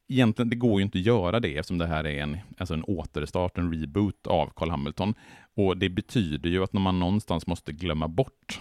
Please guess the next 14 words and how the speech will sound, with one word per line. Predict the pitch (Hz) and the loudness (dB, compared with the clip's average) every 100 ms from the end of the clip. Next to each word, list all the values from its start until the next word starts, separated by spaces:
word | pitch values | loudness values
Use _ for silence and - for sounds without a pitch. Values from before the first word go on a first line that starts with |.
| - | -10
de | - 90 82 - | -4 -2 -2 -4
gamla | 92 101 101 78 92 127 - - _ | -2 0 0 0 0 -2 -4 -20 _
filmerna | - 107 85 67 76 78 - | 0 0 0 -4 -4 -4 -4
och | - 85 | -4 -2
det | 85 78 | -2 -4
som | 85 | -2
har | 85 | -4
hänt | 73 71 | -4 -6
i | |
de | 78 82 | -4 -2
gamla, | 90 80 80 107 - - - - - - | 0 0 0 -2 -4 -14 -20 -20 -6 2
eh, | 98 92 | 4 4
i | 113 | 2
böckerna | 95 95 _ - 85 98 | 0 -2 _ -4 0 2